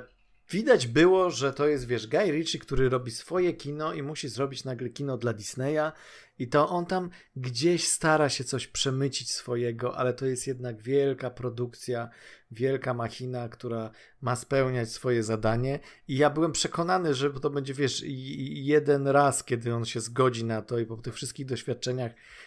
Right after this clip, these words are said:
gdzie on nie może za bardzo wpłynąć na,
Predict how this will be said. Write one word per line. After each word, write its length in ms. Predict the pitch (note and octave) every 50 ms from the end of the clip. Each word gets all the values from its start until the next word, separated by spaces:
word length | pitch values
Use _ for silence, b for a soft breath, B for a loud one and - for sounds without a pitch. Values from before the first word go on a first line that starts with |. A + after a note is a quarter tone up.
| B B
gdzie 240 | - A2+ - C3 B2+
on 140 | B2 B2+ B2+
nie 100 | B2+ C3
może 500 | C3+ C#3 C#3+ C3+ A#2 B2+ B2+ B2 B2 B2+ -
za 120 | A#2 B2 B2
bardzo 340 | A#2 C3 B2+ B2 A#2+ B2+
wpłynąć 680 | A2+ - _ - C#3 C#3 B2+ B2+ B2 A#2+ A#2 - - C3
na, 360 | B2 A#2 A#2 A#2 A2+ A2